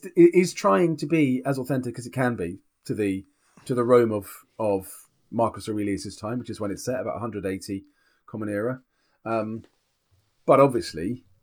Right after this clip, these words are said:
it's a horror fantasy game. You know, you're fighting Cthulhuid creatures and old gods and all that kind of stuff. You're using strange magical weapons and all these sort of things. So it's, it's much more of a, a fantasy horror game than it is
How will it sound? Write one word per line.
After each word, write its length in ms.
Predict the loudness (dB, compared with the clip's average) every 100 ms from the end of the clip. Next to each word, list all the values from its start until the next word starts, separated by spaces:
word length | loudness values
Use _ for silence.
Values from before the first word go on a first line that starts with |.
| _ _ _ _ _
it's 220 | -4 0
a 220 | 0 0 -2
horror 240 | 0 0 0
fantasy 360 | -6 -6 -4
game. 320 | -2 -2 -6 -16 _ _
You 80 | -10
know, 60 |
you're 140 | -6 -6
fighting 420 | -4 -6 -6 -10
Cthulhuid 520 | -10 -8 -6 -6 -8
creatures 360 | -10 -10 -10 -10
and 120 | -8
old 300 | -4 -4 -4
gods 420 | -2 -2 -4 -10
and 160 | -8 -6
all 80 | -4
that 140 | -6
kind 160 | -6 -12
of 60 | -12
stuff. 260 | -16 -18 _ -20 _ _
You're 100 | -4
using 340 | -2 -2 -4 -8
strange 460 | -4 -2 -2 -6
magical 360 | -6 -6 -6 -6
weapons 500 | -6 -8 -10 -10 -12
and 100 | -8
all 100 | -8
these 200 | -8 -12
sort 120 | -16
of 60 | -18
things. 260 | -18 -20 -20 _ _ _
So 140 | 0
it's, 260 | 0 -4 -16 _ _
it's 140 | -2 0
much 180 | 0
more 160 | 2 0
of 80 | 2
a, 140 | 0 -2 _
a 60 | -4
fantasy 460 | 0 0 -2 -4
horror 260 | 4 4 4
game 260 | -2 -4
than 140 | -4 -6
it 100 | -4
is 340 | -4 -4 -8